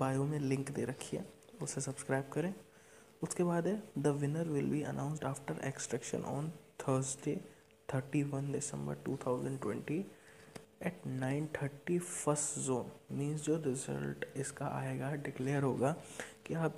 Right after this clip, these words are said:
विनर हैं कि नहीं, वो होगा थर्टी फर्स्ट दिसंबर ट्वेंटी ट्वेंटी की साढ़े नौ बजे, means थर्टी फर्स्ट December, New Year से just एक दिन पहले साढ़े नौ बजे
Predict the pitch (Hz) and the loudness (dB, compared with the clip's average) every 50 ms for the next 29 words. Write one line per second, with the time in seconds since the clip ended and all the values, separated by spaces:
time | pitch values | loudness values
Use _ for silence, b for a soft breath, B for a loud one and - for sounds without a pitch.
0 | - - 143 139 139 131 135 139 135 135 135 143 139 131 - 135 139 135 135 131 | -4 0 4 6 6 6 6 4 2 0 -2 -2 -2 -2 0 0 0 0 0 0
1 | 131 143 160 - B B B B B B _ - 147 139 139 131 131 135 131 135 | -2 -4 -6 -8 B B B B B B _ -4 0 0 0 0 0 -2 -2 -2
2 | 139 139 165 180 - - - - - _ _ _ _ - - - - - - - | 0 0 -2 -2 -4 -8 -14 -18 -20 _ _ _ _ -20 -20 -20 -20 -20 -20 -20
3 | _ _ - - - - _ _ - - - - - - - - 135 135 131 139 | _ _ -20 -20 -20 -20 _ _ -20 -20 -20 -20 -14 -8 -2 0 0 0 0 2
4 | - 156 156 - - - - 151 156 147 - - 135 131 - - 135 131 131 131 | 0 0 0 0 -4 -2 -2 0 0 0 -2 -2 -2 -2 0 -2 -2 -2 0 0
5 | 127 127 135 - - - _ _ _ - - - _ _ _ _ _ - _ _ | 0 -2 -4 -6 -14 -20 _ _ _ -20 -20 -20 _ _ _ _ _ -20 _ _
6 | _ _ _ _ - _ _ _ _ - - 131 127 131 131 - - - 143 143 | _ _ _ _ -20 _ _ _ _ -2 0 2 2 2 0 -4 -2 2 4 4
7 | 143 143 - 135 127 131 131 - - - 156 156 160 160 - 175 214 208 208 - | 4 4 2 2 2 2 2 -2 -2 0 0 0 0 0 -2 -2 -2 -2 -2 -4
8 | - - - 143 139 135 135 143 151 151 147 139 139 135 131 131 135 127 - - | -4 -2 -2 0 0 2 2 2 2 0 0 0 2 4 4 4 2 0 -2 -2
9 | 131 - - - 139 143 143 139 - - 139 - 147 143 - - 143 143 143 139 | -6 -4 -4 -2 -2 -2 -2 -2 -2 0 0 0 0 -2 -4 -6 -6 -6 -4 -4
10 | 120 135 - 139 135 139 151 156 - - - - _ _ B B B B B B | -4 -4 -4 -4 -4 -4 -6 -6 -8 -12 -16 -20 _ _ B B B B B B
11 | B - - 135 135 135 131 131 139 139 135 135 - 135 139 143 135 135 - - | B -6 -2 0 2 4 6 6 4 4 2 2 0 0 2 2 0 2 2 2
12 | 127 123 135 127 117 131 135 120 123 131 139 143 143 - - 135 135 131 131 135 | 0 0 2 0 -2 -2 0 0 0 0 0 -2 -2 -2 -2 -2 0 0 0 0
13 | 131 131 131 135 135 135 156 | 0 -2 -2 -2 -2 -2 -2